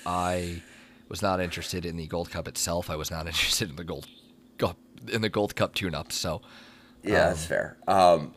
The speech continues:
Speaker 2: yeah, so, I mean, I mean, Pulisic, I would like to see. Hopefully he doesn't get hurt, especially 'cause he's <laughs>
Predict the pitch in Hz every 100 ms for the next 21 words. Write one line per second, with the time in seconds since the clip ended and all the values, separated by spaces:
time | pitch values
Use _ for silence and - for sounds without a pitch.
0 | - 113 110 78 78 151 123 131 139 143
1 | 123 - 127 120 127 135 123 - 120 92
2 | 104 101 104 95 - 110 104 98 107 101
3 | 107 95 101 110 104 101 101 98 104 -
4 | - 95 92 - 82 85